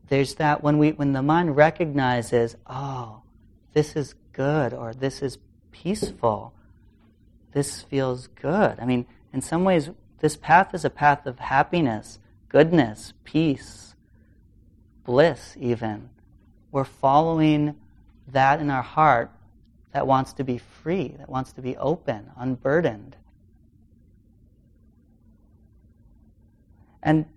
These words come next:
this practice of moment-to-moment checking on the intention is just that. That's how we move towards peace, is by recognizing peace when it's present and the supporting conditions, and recognizing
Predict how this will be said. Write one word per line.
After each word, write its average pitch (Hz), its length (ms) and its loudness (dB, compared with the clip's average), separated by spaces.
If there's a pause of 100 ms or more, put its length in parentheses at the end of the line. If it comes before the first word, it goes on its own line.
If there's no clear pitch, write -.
(140)
this 143 200 0
practice 156 580 -2
of 127 120 -8
moment-to-moment 139 800 0 (280)
checking 180 400 -4
on 139 160 0
the 127 100 -2
intention 143 580 -6
is 147 240 0
just - 340 -4
that. 123 300 -2 (140)
That's 160 240 2
how 160 480 4 (960)
we 147 140 6
move 147 400 6
towards 147 280 -2
peace, - 500 -4 (100)
is 139 100 -4
by 143 180 0
recognizing 135 800 -2
peace 156 680 -6
when 131 120 -10
it's 120 160 -12
present 156 540 -4 (400)
and 131 120 -2
the 127 200 -4
supporting 139 420 -2
conditions, 131 760 -4 (540)
and 131 160 -2
recognizing 135 960 -2